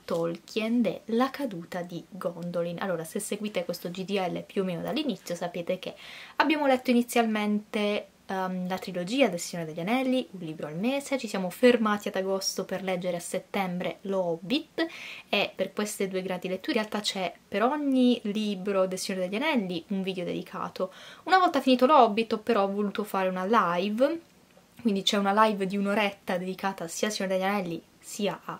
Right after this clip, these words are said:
Lo Hobbit, e poi abbiamo cominciato a leggere i tre grandi romanzi inediti che riguardano la Terra di Mezzo.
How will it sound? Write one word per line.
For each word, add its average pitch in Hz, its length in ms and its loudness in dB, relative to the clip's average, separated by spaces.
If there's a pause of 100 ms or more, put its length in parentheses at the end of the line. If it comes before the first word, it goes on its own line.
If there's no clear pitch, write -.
Lo 269 220 2
Hobbit, 196 380 0
e 480 80 10
poi 226 120 2
abbiamo 180 220 -2
cominciato 233 440 -4
a 220 40 -2
leggere 190 320 -2
i - 80 -12
tre 262 240 4
grandi 196 640 -2 (320)
romanzi 196 720 2
inediti 190 420 -6
che 285 100 -4
riguardano 180 440 -2
la 170 100 -4
Terra 170 220 -10
di 180 120 -12
Mezzo. 175 520 -4